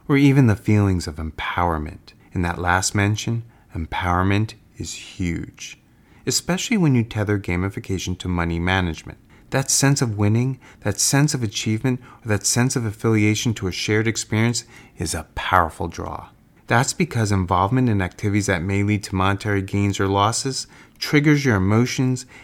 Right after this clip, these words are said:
and gives you a perspective that, through participation, you are exerting control over your spending, savings, and wealth.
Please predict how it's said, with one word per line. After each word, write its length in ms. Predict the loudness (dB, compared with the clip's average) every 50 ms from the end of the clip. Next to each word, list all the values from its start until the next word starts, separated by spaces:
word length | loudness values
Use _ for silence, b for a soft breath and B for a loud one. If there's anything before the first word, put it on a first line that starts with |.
| B B -6
and 200 | -4 -4 -4 0
gives 260 | -2 -2 -2 0 0
you 80 | 0 0
a 60 | 0
perspective 720 | 0 -2 -4 -4 -4 -6 -6 -8 -6 -6 -8 -8 -6 -4
that, 240 | -4 -4 -4 -6 _ _ _ _ _
through 260 | -4 -2 -2 -2 -2
participation, 1080 | -4 -6 -6 -6 -4 -2 -4 -4 -4 -4 -6 -2 0 0 0 0 -2 -2 -2 -2 -4 -6 b b b b b b b b
you 280 | -2 2 2 4 4 4
are 80 | 2
exerting 400 | 0 0 2 0 2 2 2 0
control 560 | 0 0 -4 -4 -2 -4 -2 -2 -2 -4 -6 -10 b b b b b b -6
over 160 | -6 -2 0
your 140 | 0 -2 -2
spending, 640 | -2 -6 -4 -2 0 0 0 0 0 0 0 -2 -6 _ _ _ -12
savings, 680 | -10 -6 -2 -2 -2 0 0 -2 -4 -4 -6 -8 -12 -18 _ _ _ -8
and 180 | -4 -2 -2 0
wealth. 480 | 0 0 -2 -2 -6 -10 -18 -20 -20